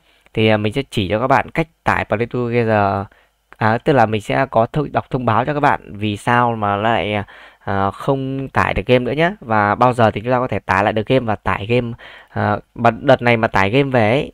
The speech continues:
thì cái lượng game của Việt Nam mình sẽ cực kỳ là mượt luôn các bạn nhá. Sẽ, và cực kỳ là được nhiều phần quà luôn. Đấy. Rồi, đây là bài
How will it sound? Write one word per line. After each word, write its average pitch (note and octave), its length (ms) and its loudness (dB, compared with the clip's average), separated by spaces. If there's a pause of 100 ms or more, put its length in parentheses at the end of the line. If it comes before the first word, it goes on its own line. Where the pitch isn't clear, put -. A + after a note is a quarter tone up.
(120)
thì A#2 120 -4
cái C3+ 200 -6
lượng C3 260 -2
game C3+ 420 0
của - 220 -2
Việt G#2 160 0
Nam B2 220 2
mình A2+ 100 -2
sẽ C#3+ 120 -6
cực - 220 -6
kỳ G#2+ 140 -2
là G2 80 0
mượt G#2+ 320 0
luôn B2 100 0
các B2+ 80 -2
bạn G2+ 140 -2
nhá. B2 140 -2
Sẽ, B2 140 -6 (420)
và A2+ 100 0
cực - 260 -2
kỳ A2+ 180 2
là G#2+ 60 2
được G#2+ 200 0
nhiều G#2+ 280 2
phần G#2 220 -2
quà G#2 280 4
luôn. B2 200 4 (380)
Đấy. G2+ 420 0 (1900)
Rồi, G#2 240 4 (360)
đây A#2+ 260 6
là G#2 260 6
bài F#2+ 480 4